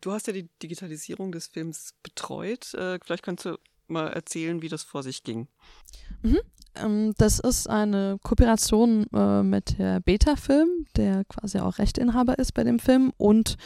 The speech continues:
Speaker 2: die Materialien hatten, also beziehungsweise die, die frühesten Materialien, von denen konnten wir das Originalbild negativ bekommen,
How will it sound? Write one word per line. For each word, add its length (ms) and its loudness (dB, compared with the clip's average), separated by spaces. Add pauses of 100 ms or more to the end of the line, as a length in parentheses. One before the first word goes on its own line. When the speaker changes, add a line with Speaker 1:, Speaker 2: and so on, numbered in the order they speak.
(580)
Speaker 2:
die 140 0
Materialien 640 0
hatten, 280 -4
also 240 2
beziehungsweise 500 2
die, 240 0
die 120 -2
frühesten 400 0
Materialien, 500 -2
von 240 -6
denen 320 0
konnten 380 -6
wir 100 2
das 160 -4
Originalbild 600 -4
negativ 420 0
bekommen, 540 -2